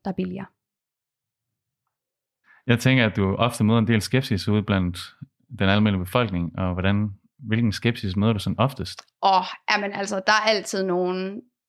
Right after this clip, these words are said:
Speaker 1: der er pissure over, at man siger noget, der ikke lige falder i et med tapetet, eller man ikke lige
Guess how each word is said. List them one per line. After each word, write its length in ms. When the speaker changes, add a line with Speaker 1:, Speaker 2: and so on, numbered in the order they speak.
Speaker 1:
der 60
er 120
pissure 680
over, 260
at 140
man 200
siger 260
noget, 240
der 60
ikke 220
lige 420
falder 200
i 140
et 100
med 100
tapetet, 500
eller 160
man 180
ikke 220
lige 440